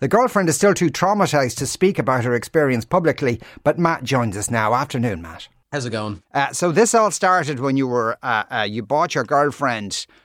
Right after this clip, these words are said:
Speaker 1: uh, a Dairy Milk Whole Nut in, in the supermarket. Is that the kind of thing you do a lot for her?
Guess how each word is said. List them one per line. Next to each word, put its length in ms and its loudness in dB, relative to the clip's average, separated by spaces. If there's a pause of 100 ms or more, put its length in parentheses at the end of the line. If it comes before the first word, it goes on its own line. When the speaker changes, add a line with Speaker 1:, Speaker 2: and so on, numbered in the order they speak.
(120)
Speaker 1:
uh, 180 -2
a 100 -6
Dairy 280 0
Milk 280 -2
Whole 220 2
Nut 300 -2
in, 300 -8
in 140 -4
the 80 -8
supermarket. 580 -2
Is 120 -4
that 280 -2
the 60 -12
kind 240 0
of 80 -2
thing 160 0
you 100 2
do 220 0
a 20 4
lot 260 0
for 220 -4
her? 220 -12